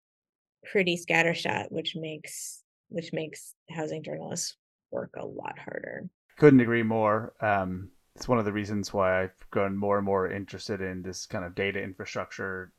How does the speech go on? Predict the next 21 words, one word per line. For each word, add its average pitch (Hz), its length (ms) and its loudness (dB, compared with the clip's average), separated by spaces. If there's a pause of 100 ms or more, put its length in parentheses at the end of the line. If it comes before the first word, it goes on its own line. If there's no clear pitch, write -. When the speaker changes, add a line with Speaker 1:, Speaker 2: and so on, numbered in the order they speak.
(320)
Speaker 2:
stuff - 460 -4
that 92 240 -10
creates - 300 -12
some 104 160 -8
of 98 60 -8
that 98 140 -2
transparency. 98 840 -6 (160)
Folks - 460 -6
who 117 100 -4
are 101 60 0
interested 95 440 -8
can 101 160 -4
read 95 180 -6
more 95 180 -2
about 92 240 -4
that, 95 280 0 (760)
uh, 95 340 -2 (720)
on 104 200 2
my 98 140 0
Substack. 92 720 -2
Uh, 87 260 -6